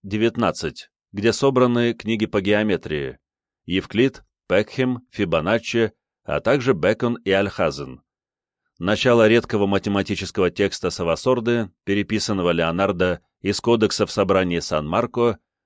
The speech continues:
мы уже видели, однако теперь снова появляются фрагменты текста, который художник уже успел изучить в Милане под руководством Пачоли. Оптики Вителло, Вителлионе,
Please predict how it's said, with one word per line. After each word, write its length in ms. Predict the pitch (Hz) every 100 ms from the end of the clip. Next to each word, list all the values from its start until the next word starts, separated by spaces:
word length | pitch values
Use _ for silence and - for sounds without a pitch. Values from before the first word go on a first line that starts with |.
| _
мы 140 | 92
уже 240 | 151 131 127
видели, 500 | 113 107 120 135 - _ _
однако 460 | - 87 117 117 113
теперь 320 | 110 113 107
снова 360 | - 101 123 135
появляются 800 | 107 98 87 90 104 95 98
фрагменты 600 | 85 87 87 92 85 85
текста, 540 | - 113 - 117 113 98 _ _ _ -
который 380 | 139 127 151
художник 600 | 131 131 127 131 131 -
уже 220 | 107 98 104
успел 440 | 101 - 104 104
изучить 440 | 98 90 87 101 76
в 80 | 80
Милане 540 | 78 101 123 127 120 _ _ -
под 180 | 101
руководством 640 | 107 107 101 92 - 92 85
Пачоли. 560 | 101 - 92 71 65 _ _ _ _ _ _ -
Оптики 480 | 104 - - 101 104
Вителло, 600 | 113 120 101 71 65 _ _ _ _ _ _
Вителлионе, 880 | 78 90 90 80 76 117 131 131 120